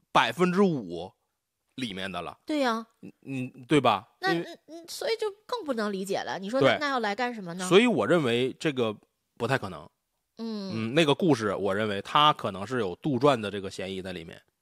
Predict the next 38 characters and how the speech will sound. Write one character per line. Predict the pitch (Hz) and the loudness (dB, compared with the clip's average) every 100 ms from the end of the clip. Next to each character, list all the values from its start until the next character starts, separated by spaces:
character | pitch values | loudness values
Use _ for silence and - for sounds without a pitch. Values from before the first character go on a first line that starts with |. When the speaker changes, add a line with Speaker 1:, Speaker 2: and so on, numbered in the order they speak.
| _ _ _ | _ _ _
Speaker 2:
嗯。 | 220 190 180 143 107 | -16 -14 -16 -18 -14
Speaker 1:
嗯。 | 104 95 92 _ _ _ _ _ - _ | -12 -10 -14 _ _ _ _ _ -20 _
Speaker 2:
反 | 175 | -12
正 | 170 | -6
要 | 185 185 | -4 -4
是 | 196 | -4
我， | 151 156 151 | -8 -6 -8
我 | |
不 | - - | -10 -12
来。 | 80 - _ | -12 -14 _
Speaker 1:
嗯。 | - 208 185 | -10 -8 0
Speaker 2:
对 | 240 | 0
不 | 202 | 0
对？ | 160 117 - | -8 -10 -12
Speaker 1:
嗯， | 104 101 82 87 | -10 -8 -10 -8
对。 | 104 87 _ - | -6 -6 _ 0
Speaker 2:
来 | - 165 | 2 2
了 | 226 | -2
以 | 156 | -6
后， | - 202 127 107 | -4 -2 -2 -6
他 | - 208 202 | -8 -4 -4
从 | - 185 180 | -4 -10 -10
事 | - 180 | -8 -6
的 | 151 127 | -4 -6
就 | - 165 | -8 -10
是 | |
包 | 170 165 175 | -8 -8 -8
括 | 156 | -10
什 | - | -12
么 | 95 143 | -14 -14
仓 | - 170 170 | -10 -10 -10
库 | - 135 | -12 -10
工 | 143 147 143 | -10 -12 -14
啊、 | 135 95 - | -14 -14 -10
装 | 170 180 | -10 -8
修 | 170 147 | -8 -8
工 | 147 139 117 | -10 -12 -14
啊。 | 113 180 | -16 -18